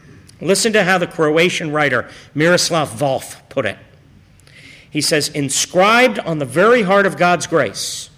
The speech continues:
Now that means the apostles' teaching. And Volf is saying, "Inscribed on the very definition,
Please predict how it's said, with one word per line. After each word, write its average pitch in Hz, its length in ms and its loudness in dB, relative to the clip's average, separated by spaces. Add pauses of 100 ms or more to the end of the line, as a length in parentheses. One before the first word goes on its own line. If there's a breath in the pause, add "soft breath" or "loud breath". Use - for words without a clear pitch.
(640 soft breath)
Now 117 120 -2
that 160 160 0
means 190 300 0
the 160 140 2
apostles' 170 520 0
teaching. 170 420 -2 (960 soft breath)
And 131 120 -6
Volf 185 300 2
is 156 100 -2
saying, 160 300 0
"Inscribed 208 680 2
on 190 160 0
the 180 80 2
very 226 440 4 (180)
definition, 220 760 0